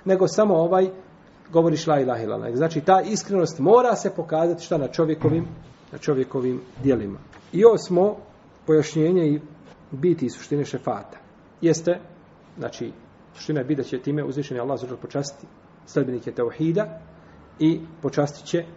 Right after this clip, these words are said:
onoga ko čini šefat. Počastit će onoga ko čini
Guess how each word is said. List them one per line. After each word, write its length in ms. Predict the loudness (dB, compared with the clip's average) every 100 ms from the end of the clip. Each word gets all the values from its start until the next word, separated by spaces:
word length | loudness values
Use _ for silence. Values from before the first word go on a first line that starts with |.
| 0
onoga 520 | 4 6 6 6 4 0 -12 -12 -2
ko 80 | 0
čini 240 | 2 0
šefat. 600 | -2 -8 -10 -10 -16 -20 -20 -20 -12
Počastit 320 | -4 -2 -2
će 80 | -4
onoga 220 | -4 -4
ko 240 | 0 -2 -2 -10 -20
čini 300 | -6 -4 -4